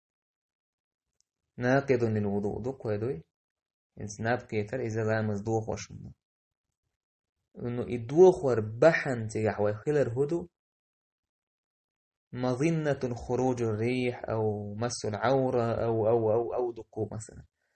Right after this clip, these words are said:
إستق مثلا، آه، تنكير المخ آر بيلي، يا عورة تحقيقيتي،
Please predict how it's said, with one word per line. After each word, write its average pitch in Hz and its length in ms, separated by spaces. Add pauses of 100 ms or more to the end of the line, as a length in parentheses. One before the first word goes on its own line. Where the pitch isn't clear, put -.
(320)
إستق 117 340
مثلا، 104 600
آه، 104 580 (1600)
تنكير 113 420
المخ 104 360
آر 104 280
بيلي، 98 600
يا 104 100
عورة 107 280
تحقيقيتي، 104 1200